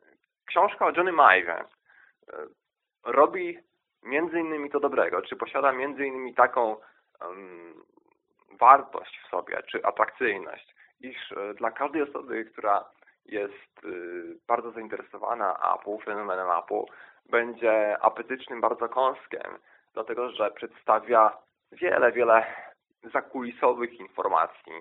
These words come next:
leżących za, em, procesem, e,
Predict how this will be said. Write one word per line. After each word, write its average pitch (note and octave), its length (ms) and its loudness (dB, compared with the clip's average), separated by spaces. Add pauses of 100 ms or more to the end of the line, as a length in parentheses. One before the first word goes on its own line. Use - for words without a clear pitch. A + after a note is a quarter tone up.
(400)
leżących G#2+ 760 -2 (380)
za, G2+ 280 8 (500)
em, E2+ 720 -8 (220)
procesem, G#2 800 -4 (140)
e, - 40 -18